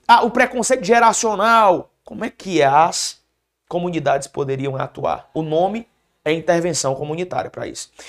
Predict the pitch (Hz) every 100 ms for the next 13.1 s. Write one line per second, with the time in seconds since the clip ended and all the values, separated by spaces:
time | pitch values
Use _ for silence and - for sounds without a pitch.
0 | - 170 170 226 220 269 262 202 147 170
1 | 170 131 - _ - - 185 - 202 185
2 | - 196 226 - 220 202 190 180 180 156
3 | 131 135 131 123 123 147 - _ _ _
4 | 190 202 202 196 - 330 311 285 - 175
5 | 147 143 175 - - _ _ - 208 240
6 | 196 196 208 202 180 175 294 311 277 214
7 | 190 220 165 160 233 220 202 202 202 190
8 | 180 156 151 170 - _ _ 185 185 180
9 | 180 165 139 139 143 139 139 - - 117
10 | 127 95 - - - _ _ _ _ _
11 | - 151 139 196 196 190 190 247 339 311
12 | 269 262 254 233 165 160 160 165 165 -
13 | -